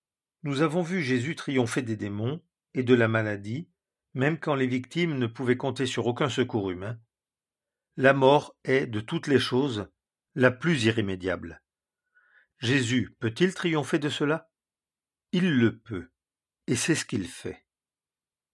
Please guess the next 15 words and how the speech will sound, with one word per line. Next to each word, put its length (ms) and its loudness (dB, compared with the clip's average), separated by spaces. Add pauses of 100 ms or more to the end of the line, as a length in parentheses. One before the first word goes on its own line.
(680)
La 180 0
manière 420 8
dont 160 2
il 160 -2
soutient 360 2
la 100 4
foi 180 0
vacillante 640 4
du 140 -4
chef 200 0
de 120 0
synagogue 580 4
est 80 4
très 160 -4
belle. 480 -2